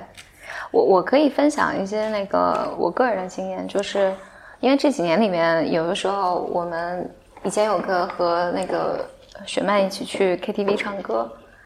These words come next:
那个时候你有教我们一个朋友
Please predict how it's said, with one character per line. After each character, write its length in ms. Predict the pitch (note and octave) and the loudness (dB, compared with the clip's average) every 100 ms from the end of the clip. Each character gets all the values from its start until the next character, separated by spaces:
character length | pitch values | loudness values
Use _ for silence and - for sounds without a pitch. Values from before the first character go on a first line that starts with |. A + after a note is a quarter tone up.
| _ _ _ | _ _ _
那 140 | - C4+ | 2 2
个 80 | |
时 120 | A3 G#3 | 2 0
候 120 | G#3 | -2
你 160 | G3 | -4
有 280 | G3+ G3 F#3 G3 | -4 -2 -4 -4
教 500 | - F#3+ F#3+ F3+ - - - _ _ _ | 0 2 2 0 -4 -14 -20 _ _ _
我 100 | - | -4
们 120 | E3+ E3+ | -4 -2
一 40 | |
个 80 | G#3 | -4
朋 320 | - E3+ F3 | -4 -6 0
友 220 | F#3 F#3 | 0 0